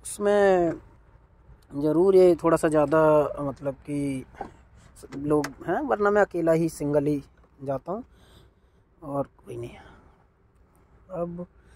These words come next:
इसकी बात करते हैं इंजन की। तो इंजन तो बहुत बेहतरीन है, अगर हम इंजन के हिसाब से देखते हैं तो ये मतलब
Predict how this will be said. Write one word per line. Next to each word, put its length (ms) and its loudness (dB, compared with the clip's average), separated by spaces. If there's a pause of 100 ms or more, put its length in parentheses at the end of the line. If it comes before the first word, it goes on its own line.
(340)
इसकी 240 -12
बात 240 2
करते 240 -8
हैं 140 -6
इंजन 300 -2
की। 180 -18 (300)
तो 440 -4 (220)
इंजन 680 -4 (920)
तो 60 -10
बहुत 200 2
बेहतरीन 460 2
है, 140 6 (600)
अगर 280 -2
हम 100 0 (140)
इंजन 300 0
के 80 -2
हिसाब 220 -4
से 180 -12
देखते 300 -8
हैं 80 -6
तो 120 -2 (1200)
ये 340 -4 (920)
मतलब 400 -6